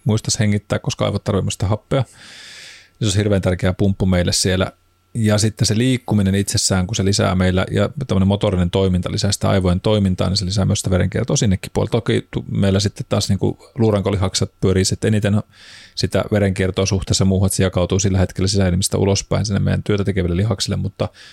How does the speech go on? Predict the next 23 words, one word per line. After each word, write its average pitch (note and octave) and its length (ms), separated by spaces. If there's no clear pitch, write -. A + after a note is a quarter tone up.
siinä F#2+ 160
samassa F#2+ 340
aktivoi F2+ 300
niitä F#2 160
aivojen F2 300
eri F2 120
osa-alueita. F#2+ 600
Ja G#2+ 140
sitten B2+ 300
taas, G#2+ 400
mitkä G#2+ 380
vähentää C3+ 540
sitä F#2+ 240
meillä F#2 280
siinä G2 160
samassa, G2 400
niin G2 40
jos - 140
me G2+ 100
käytettäisiin G2+ 480
esimerkiksi F#2 240
nikotiinia, F#2+ 720
alkoholia, F#2 680